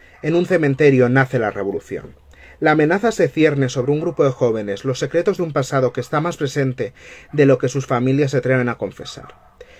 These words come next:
Brisea no ha curado sus heridas, y mientras algunos juegan con ellas, hay nombres y apellidos que, aunque permanezcan ocultos, no deben ser olvidados. En,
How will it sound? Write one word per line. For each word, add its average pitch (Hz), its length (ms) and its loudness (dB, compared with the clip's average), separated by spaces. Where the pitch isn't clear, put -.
Brisea 156 600 2
no 156 180 -2
ha 170 100 -2
curado 127 340 4
sus - 180 -10
heridas, 92 600 -10
y 139 80 -4
mientras 127 360 -2
algunos 156 380 -2
juegan 123 320 4
con 98 180 -6
ellas, 107 500 -10
hay 139 180 4
nombres 147 400 2
y 151 40 0
apellidos 127 500 0
que, 139 80 -2
aunque 123 260 0
permanezcan 123 600 -2
ocultos, 123 600 -6
no 143 220 0
deben 131 260 2
ser 117 180 -4
olvidados. 85 640 -8
En, 151 840 2